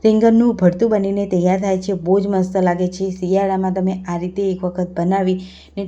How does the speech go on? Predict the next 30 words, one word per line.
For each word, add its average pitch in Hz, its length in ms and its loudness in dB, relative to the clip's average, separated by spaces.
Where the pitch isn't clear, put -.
ટ્રાય 208 200 2
કરી 196 260 -2
જોજો, 185 280 -2
બહુ 180 300 2
જ 190 60 0
મસ્ત 190 320 -2
લાગશે 180 480 -2
અને 180 220 0
ફટાફટ 180 540 -4
બનીને 185 400 -2
તૈયાર 175 340 0
પણ 147 140 -6
થઈ 143 160 -8
જશે. 143 360 -8
ઉપરથી 277 400 2
થોડા 220 280 2
ધાણા 180 360 0
પણ 214 180 0
સ્પ્રિંકલ 202 440 -2
કરી 190 280 -2
લઈશું 190 580 0
અને 170 220 -4
તેને 170 260 -4
મિક્સ 370 320 -4
કરી 143 280 -8
લઈશું. 135 400 -6
અહીંયા 269 340 4
હવે 269 220 2
આપણે 233 420 2
તેને 226 380 2